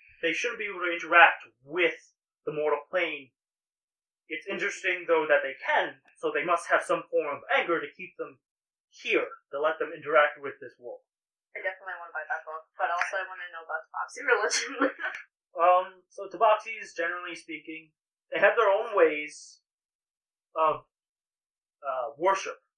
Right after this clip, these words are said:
Speaker 1: Uh, they primarily worship the Tabaxi, uh, god, who is Luminaire. Uh, he's the god of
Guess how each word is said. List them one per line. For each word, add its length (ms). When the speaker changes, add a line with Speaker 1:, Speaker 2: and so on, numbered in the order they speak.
Speaker 1:
Uh, 180
they 140
primarily 500
worship 460
the 240
Tabaxi, 760
uh, 180
god, 320
who 120
is 120
Luminaire. 540
Uh, 340
he's 840
the 140
god 340
of 60